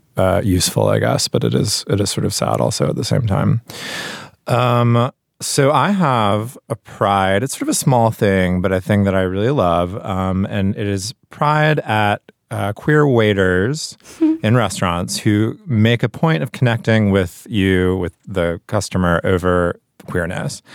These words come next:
Speaker 1: Um, I was reminded of how much I like this recently by, uh, going to a new restaurant in my neighborhood,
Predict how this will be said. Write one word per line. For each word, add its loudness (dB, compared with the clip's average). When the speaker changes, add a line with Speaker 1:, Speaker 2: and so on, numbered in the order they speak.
Speaker 1:
Um, 2
I -2
was 0
reminded 2
of 0
how -2
much -2
I 2
like -2
this -6
recently -4
by, -2
uh, -6
going -4
to -8
a -2
new 2
restaurant 0
in -2
my 0
neighborhood, 0